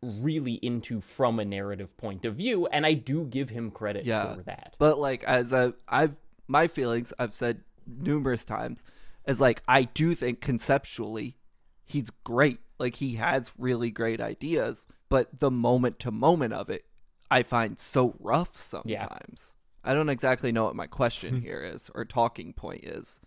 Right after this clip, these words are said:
Speaker 2: but it, like, they've, these games have become impossible for me to even think about <laughs> because I'm constantly wrestling with the creator, which is maybe the fucking point. Like, he's making a sequel about how sequels are annoying. You know,
Speaker 3: Mm-hmm.
Speaker 2: like, maybe
Speaker 1: Yeah.
Speaker 2: he wants you <laughs> to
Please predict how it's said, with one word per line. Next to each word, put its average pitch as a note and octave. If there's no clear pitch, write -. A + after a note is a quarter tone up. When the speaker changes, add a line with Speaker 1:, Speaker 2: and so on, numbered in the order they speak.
Speaker 2:
but A#2+
it, -
like, B2+
they've, B2+
these A#2+
games C#3+
have C#3+
become B2
impossible A#2+
for A#2
me A#2
to -
even A2+
think C3+
about -
<laughs> -
because D#3+
I'm D3
constantly C3
wrestling A#2+
with A#2+
the -
creator, A#2+
which A#3
is B3
maybe B3
the F#3
fucking D3
point. E3+
Like, A2
he's D3
making D#3
a A#2+
sequel B2+
about C3+
how C#3
sequels C3+
are A2+
annoying. A#2+
You B2+
know, G#2+
Speaker 3:
Mm-hmm. G#2+
Speaker 2:
like, -
maybe C3+
Speaker 1:
Yeah. B2+
Speaker 2:
he C#3+
wants C#3
you A2+
<laughs> -
to D#3+